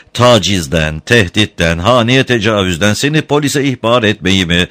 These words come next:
yoksa dostane bir çözüm bulmayı mı tercih edeceği Erika Berger'in sorunu." Fredrickson hiçbir şey demedi. "Eğer o seni ciddiye almazsa, ki ben senin uğraşmaya değer biri olduğunu düşünmüyorum,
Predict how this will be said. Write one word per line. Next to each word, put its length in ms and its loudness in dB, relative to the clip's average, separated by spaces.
yoksa 380 2
dostane 500 0
bir 140 0
çözüm 400 -2
bulmayı 360 0
mı 120 -2
tercih 480 -2
edeceği 600 -2
Erika 400 0
Berger'in 420 0
sorunu." 520 -6
Fredrickson 600 -2
hiçbir 240 -4
şey 220 -2
demedi. 500 -6
"Eğer 240 0
o 120 0
seni 340 -2
ciddiye 400 -2
almazsa, 760 -2
ki 160 -2
ben 160 2
senin 400 -2
uğraşmaya 600 -2
değer 300 0
biri 120 -2
olduğunu 440 -4
düşünmüyorum, 680 -4